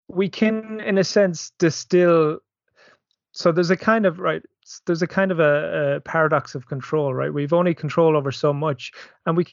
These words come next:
certainly can't control our future, eh, eh, at a longer term or a longer time scale, right? So I can't guarantee that something in ten months' time is gonna come to pass. So you have to kinda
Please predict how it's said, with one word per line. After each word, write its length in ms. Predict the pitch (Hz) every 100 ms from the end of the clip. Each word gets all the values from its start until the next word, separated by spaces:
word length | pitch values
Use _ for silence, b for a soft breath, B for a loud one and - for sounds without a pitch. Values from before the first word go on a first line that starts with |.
| _
certainly 300 | - 202 170
can't 340 | - 180 170
control 640 | - 151 - 165 160 139 127
our 100 | 147
future, 680 | 131 - 170 165 143 135 139 -
eh, 140 | 165
eh, 580 | 165 180 - - - 147 -
at 180 | 180 143
a 60 | 156
longer 420 | 151 151 147 - _ 370 -
term 340 | 147 135 139 - -
or 80 | 143
a 80 | 143
longer 300 | 151 151 139
time 260 | 151 156
scale, 280 | 160 - 135
right? 200 | 147 147
So 120 | 139
I 80 | 151
can't 340 | 151 160 151 -
guarantee 680 | 156 147 143 - 185 185 156
that 160 | 135
something 520 | - 147 143 139 135 - B B
in 100 | 147
ten 220 | - 143
months' 260 | 143 139 -
time 260 | 147 139 135
is 80 |
gonna 200 | 131 135
come 220 | 127 143 127
to 100 | 127
pass. 520 | 139 151 135 - - B B B B
So 140 | - 170
you 60 |
have 100 | 170
to 80 | -
kinda 320 | 180 165 160